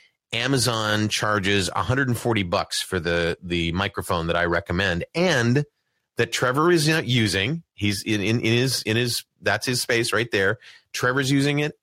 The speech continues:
I'm using it. Uh, and I use it not just for my auditions, but for my audiobook work. I've put out twenty-five audiobooks in the last five years or so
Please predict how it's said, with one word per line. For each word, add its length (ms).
I'm 200
using 340
it. 220
Uh, 540
and 100
I 60
use 460
it 200
not 280
just 260
for 160
my 160
auditions, 960
but 240
for 600
my 480
audiobook 600
work. 340
I've 260
put 200
out 520
twenty-five 960
audiobooks 800
in 60
the 80
last 440
five 300
years 240
or 80
so 320